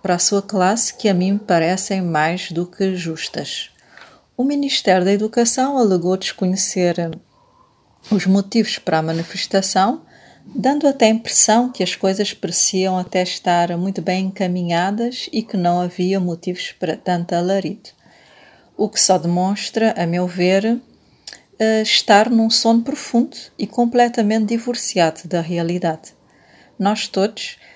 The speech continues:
devemos estar solidários com as lutas dos professores. Quando a classe se sente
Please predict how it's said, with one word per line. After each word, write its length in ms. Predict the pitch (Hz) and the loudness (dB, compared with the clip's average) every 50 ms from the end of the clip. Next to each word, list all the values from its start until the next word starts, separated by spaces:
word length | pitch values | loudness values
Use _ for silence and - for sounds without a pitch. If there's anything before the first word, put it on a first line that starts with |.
| _ _ | _ _
devemos 340 | - 190 196 233 254 254 254 | -8 -2 0 0 0 0 -2
estar 280 | - - - 247 233 233 | -6 0 2 2 2 2
solidários 640 | - - 240 240 247 247 220 190 175 175 - - | 0 0 2 2 2 2 4 4 4 2 0 -6
com 160 | - - - 214 | -6 -2 -4 -4
as 120 | 202 - | -2 0
lutas 360 | 202 208 214 214 220 220 - | -2 -2 -2 -2 -4 -4 -4
dos 180 | - 233 233 - | -6 -6 -6 -6
professores. 800 | - - 233 247 - - - - 160 147 - - - - - _ _ _ _ _ _ _ _ _ _ _ _ _ _ | -6 -8 -8 -4 -2 -2 0 0 0 -2 -2 -8 -10 -12 -14 _ _ _ _ _ _ _ _ _ _ _ _ _ _
Quando 220 | - 196 190 185 | 0 0 2 2
a 80 | 196 196 | 0 0
classe 640 | - 220 220 214 196 170 - - - - - 165 | 0 0 4 4 4 2 2 0 -2 -2 0 0
se 180 | - - - 165 | 0 0 0 0
sente 800 | - - 214 208 202 185 180 - - 175 170 170 165 160 160 | 0 0 0 0 0 -2 -4 -4 -4 -2 0 0 0 -2 -4